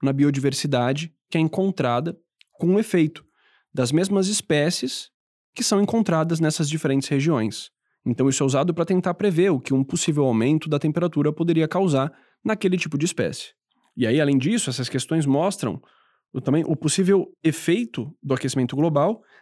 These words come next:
na reprodução de outros animais. Mostrando então aí, com esse estudo orientado, que o aquecimento global poderia influenciar tanto na reprodução vegetal, quanto também de animais. As questões quinze e dezesseis,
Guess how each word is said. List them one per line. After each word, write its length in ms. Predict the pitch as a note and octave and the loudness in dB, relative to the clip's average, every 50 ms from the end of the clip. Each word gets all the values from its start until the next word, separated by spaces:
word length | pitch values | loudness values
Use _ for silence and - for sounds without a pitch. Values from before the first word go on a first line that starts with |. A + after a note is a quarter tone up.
| _ | _
na 120 | - C#3+ D3+ | 0 2 2
reprodução 640 | D#3 F3+ - G3+ G#3 G3 F3 D#3+ - - A3+ C4 A#3+ - | 2 2 2 0 0 0 0 0 0 0 0 0 -2 -6
de 220 | - F#3 F3 A3 A#3+ | -8 -2 0 4 4
outros 380 | G#3+ G#3 A3+ G#3+ - A#3 G#3 | 4 4 2 0 -2 -4 -2
animais. 600 | A3+ A#3 B3 A#3+ G3 C#3 A#2+ A2 B2 - - - _ _ _ _ _ _ _ _ _ _ - _ _ _ | 0 0 2 2 2 0 0 -2 -4 -8 -12 -16 _ _ _ _ _ _ _ _ _ _ -20 _ _ _
Mostrando 340 | C3+ C3+ - - D3+ D3+ D3 | -4 -4 0 0 2 2 2
então 220 | C3+ B2+ D3 C3 | 2 2 0 0
aí, 160 | A#2+ C3+ G3 | 0 0 0
com 100 | G#3 - | 0 -2
esse 140 | D3+ - - | -4 -4 -4
estudo 200 | C3 - - B2+ | -6 -6 -2 -2
orientado, 520 | B2 B2 B2 B2 B2 D3+ E3 G3+ A3+ A#3 A3+ | 0 2 0 0 0 0 -2 0 -2 -4 -6
que 160 | - - G3 | -4 -4 -4
o 80 | F#3+ - _ | -4 -2 _
aquecimento 400 | B2+ - C3+ C3 - C3+ B2 - | -6 -6 -6 -4 -4 -4 -4 -2
global 280 | C#3+ C3 B2 C3 D#3 F#3 | -2 -2 0 0 0 0
poderia 300 | F#3 G3 F3 D#3 D3+ D3+ | 0 -2 0 2 2 2
influenciar 500 | D#3 D3+ - D3 C#3 C#3 - C3 A2 G2+ | 0 0 0 -2 -2 0 0 -2 -2 -2
tanto 220 | - E3 G3 - | -2 -4 -4 -2
na 80 | G#3 F#3 | -2 -2
reprodução 480 | E3+ - D3+ C#3+ C3+ B2 - A#2 A2+ | 0 0 -2 -4 -4 -4 -4 -4 -4
vegetal, 560 | A2+ A#2 C3 F3+ A3 A3 - D#3 C#3+ F3 A3+ - _ _ _ _ _ _ | -2 -2 -2 -2 -2 -2 -2 -2 -2 -2 -2 -6 _ _ _ _ _ _
quanto 240 | _ - F#3+ F#3 - | _ 0 0 0 -2
também 280 | - G#3+ F#3 C#3 B2+ C3+ | -2 0 2 4 4 4
de 100 | B2+ C#3 | 2 2
animais. 520 | D3+ E3+ D#3+ A2+ G#2+ - - - - - _ _ _ _ | 2 2 0 0 -2 -6 -8 -12 -18 -20 _ _ _ _
As 140 | D#3+ F3 - | -6 -6 -4
questões 580 | - A#3 - - - C3+ A2 G#2 - - - - _ | -4 -6 -4 -2 -2 0 0 0 -4 -6 -8 -10 _
quinze 420 | - - A#3 A#3+ A3 D#3 B2 A2+ - | -4 0 2 2 2 2 0 -2 -4
e 80 | - G#3 | -4 -4
dezesseis, 800 | F3+ F3 C3 A#2+ A#2+ - - E3+ F3 D#3 B2 - - - - | -2 -2 -2 -2 -2 -2 0 0 0 0 0 -2 -8 -12 -14